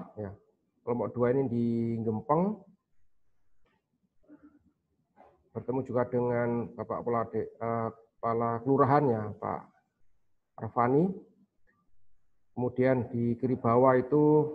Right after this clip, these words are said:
kelompok tiga ini di Pogar. Ini sudah silaturahmi dengan, eh, perangkat kelurahan setempat.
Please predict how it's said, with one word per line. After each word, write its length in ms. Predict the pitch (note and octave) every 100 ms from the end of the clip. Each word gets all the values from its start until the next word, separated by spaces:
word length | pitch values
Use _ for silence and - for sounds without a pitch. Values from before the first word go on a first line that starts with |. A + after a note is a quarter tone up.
| -
kelompok 800 | - B2+ B2+ B2 C3 B2+ - - -
tiga 320 | C3 - A#2+
ini 720 | A#2 A#2 B2 B2 B2 B2 A#2+ A#2+ - _ _
di 180 | A2+ A2+ A#2 A2+ A2+ A2+ -
Pogar. 480 | B2+ - A#2+ B2+ E3 - _ _ _ _ _ _ _ - - - - _ _ _ _ _
Ini 80 | A#2+ A#2
sudah 480 | A#2 - A#2 A2+ G#2+
silaturahmi 560 | A#2 A#2 - A#2+ A2 A#2+
dengan, 640 | - A2+ A2+ A#2 A2+ A2 A2 _ - - _ - _ - - _ _
eh, 440 | A2+ A2 A2 G#2+ G#2
perangkat 400 | - A#2 A2+ A#2+
kelurahan 320 | - B2 B2 B2
setempat. 400 | B2+ A#2+ C3